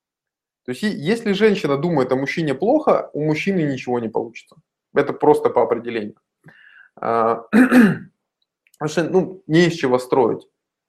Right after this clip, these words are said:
Семья — это замкнутая система. Женщина дает женское, мужчина мужское. Если вы в один, ну, как бы для тех, у кого еще нету семьи, а, вы пользуетесь и мужским, и женским изнутри. Ну, то есть у вас, у, у каждого из нас есть мужская и женская ипостась, и, соответственно,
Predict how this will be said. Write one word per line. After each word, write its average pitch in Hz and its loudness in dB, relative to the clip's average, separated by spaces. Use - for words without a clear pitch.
Семья — 190 4
это 214 6
замкнутая 147 0
система. 117 -8
Женщина 143 -4
дает 120 2
женское, 185 -4
мужчина 131 -6
мужское. 117 -2
Если 196 4
вы 202 4
в 156 -2
один, 175 2
ну, 190 2
как 113 -10
бы 113 2
для 131 4
тех, 165 2
у 151 2
кого 139 0
еще 135 -6
нету 294 -6
семьи, 143 -6
а, 117 4
вы 156 0
пользуетесь 180 2
и 170 -2
мужским, 180 -4
и 151 2
женским 170 -2
изнутри. 147 -6
Ну, 151 0
то 151 -6
есть - -16
у 127 -6
вас, 135 0
у, 131 -4
у 131 -6
каждого 135 2
из 127 0
нас 120 -2
есть - -16
мужская 131 2
и - 0
женская 131 -2
ипостась, 285 -2
и, 180 -6
соответственно, 160 0